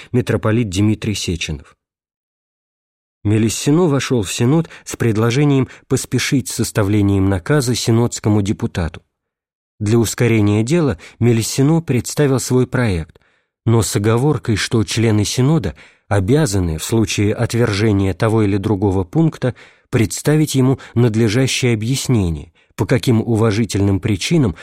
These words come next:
они не принимают того или иного пункта. Пункты сформулированы в форме вопросов, но с мотивами и с ясной подсказкой желательных ответов.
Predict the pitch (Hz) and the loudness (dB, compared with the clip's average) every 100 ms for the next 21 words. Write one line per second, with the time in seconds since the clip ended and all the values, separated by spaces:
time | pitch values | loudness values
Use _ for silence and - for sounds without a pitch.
0 | - - 104 123 120 113 117 110 110 135 | -16 -2 2 4 2 2 0 2 2 2
1 | 123 - - - 101 110 127 104 101 104 | 0 -4 -8 -2 2 2 2 2 2 0
2 | 101 101 98 76 - - _ _ _ _ | 0 -2 -4 -4 -8 -20 _ _ _ _
3 | _ _ _ _ _ _ _ _ _ _ | _ _ _ _ _ _ _ _ _ _
4 | _ _ _ - 175 170 - 147 - 127 | _ _ _ 2 2 2 -2 -4 -2 0
5 | 117 135 160 147 135 131 - 143 131 131 | 2 2 2 2 2 2 0 0 2 2
6 | 127 139 131 95 82 - _ _ _ - | 0 -2 -2 -2 -6 -12 _ _ _ -4
7 | 107 113 107 113 117 - 180 156 139 127 | 2 2 2 0 0 0 0 2 4 4
8 | 123 - 135 117 - 104 - 101 - 170 | 2 0 -2 -2 0 -2 -2 -4 -2 -2
9 | 165 139 131 - 98 113 120 127 127 110 | 0 -2 -4 -6 -2 2 2 2 0 0
10 | 104 - 120 98 82 - - | 0 -2 -4 -4 -4 -6 -20